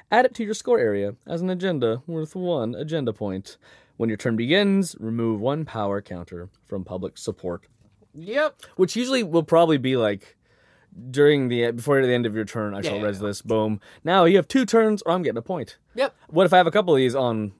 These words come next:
Speaker 1: say, World's Plaza?
Speaker 2: Oh, yeah.
Speaker 1: Ooh, if
Speaker 2: Oh,
Speaker 1: they've
Speaker 2: man,
Speaker 1: got
Speaker 2: they're all cooking.
Speaker 1: They're all cooking. They're all
Speaker 2: Yeah.
Speaker 1: t-,
Speaker 2: And
Speaker 1: they're all taking
Speaker 2: obviously,
Speaker 1: down.
Speaker 2: Wayland has tons of good stuff, Archer and Corporate Town,
Speaker 1: Yep.
Speaker 2: to, that they need to sacrifice agendas for.
Speaker 1: Mm-hmm.
Speaker 2: So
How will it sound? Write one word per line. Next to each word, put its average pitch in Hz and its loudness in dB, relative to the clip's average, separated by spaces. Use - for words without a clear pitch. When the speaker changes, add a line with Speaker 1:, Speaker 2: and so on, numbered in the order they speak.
Speaker 1:
say, 107 -2
World's 101 -6
Plaza? 95 -8
Speaker 2:
Oh, 165 0
yeah. 175 0
Speaker 1:
Ooh, 170 2
if 123 0
Speaker 2:
Oh, - 0
Speaker 1:
they've 131 2
Speaker 2:
man, 220 4
Speaker 1:
got 160 4
Speaker 2:
they're 151 -4
all 196 0
cooking. 127 -6
Speaker 1:
They're 120 0
all 156 6
cooking. 185 -2
They're 131 2
all 135 4
Speaker 2:
Yeah. 131 -2
Speaker 1:
t-, - -2
Speaker 2:
And 143 -4
Speaker 1:
they're 147 6
all 220 4
taking 185 2
Speaker 2:
obviously, 180 0
Speaker 1:
down. 151 -14
Speaker 2:
Wayland 147 0
has 123 -14
tons 160 -10
of 147 -10
good 143 -6
stuff, - -10
Archer 139 -6
and 131 -6
Corporate 131 -10
Town, 117 -6
Speaker 1:
Yep. - 2
Speaker 2:
to, 107 -12
that 117 -10
they 123 -10
need 120 -12
to 107 -12
sacrifice 113 -10
agendas 104 -10
for. 160 -2
Speaker 1:
Mm-hmm. 123 -4
Speaker 2:
So 110 -10